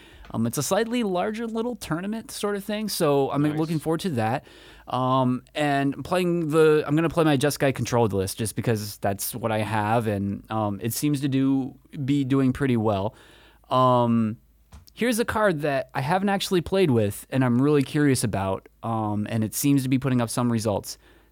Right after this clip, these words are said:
Speaker 1: Timeless Dragon. So it's the, uh, five mana, five casting cost, white, white,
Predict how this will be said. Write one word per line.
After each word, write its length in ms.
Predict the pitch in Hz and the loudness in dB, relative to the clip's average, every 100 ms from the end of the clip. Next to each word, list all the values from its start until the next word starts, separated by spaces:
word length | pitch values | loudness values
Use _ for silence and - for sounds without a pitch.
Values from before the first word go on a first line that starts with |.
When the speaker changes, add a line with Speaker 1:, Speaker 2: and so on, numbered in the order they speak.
| _ | _
Speaker 1:
Timeless 500 | - 147 156 165 147 - _ | -4 -2 0 0 -2 -8 _
Dragon. 540 | - 110 104 92 117 - _ _ _ _ _ _ - | -4 -2 -2 -4 -16 -20 _ _ _ _ _ _ -14
So 480 | - 143 127 120 107 | -2 2 4 4 2
it's 300 | 120 120 - | 0 0 0
the, 640 | 123 120 120 117 113 110 101 | -2 2 4 4 2 0 -2
uh, 240 | 110 104 101 | 0 0 -2
five 520 | - 135 139 147 135 | -2 -2 0 0 2
mana, 480 | 139 135 131 131 127 | 2 2 2 2 0
five 420 | - 117 123 123 | -2 -4 -4 -4
casting 400 | 131 117 - 120 | -4 -4 -2 -4
cost, 360 | - 113 113 110 | -2 -2 -2 -4
white, 240 | 107 107 | -4 -4
white, 400 | 101 107 107 - | -4 -2 -2 -6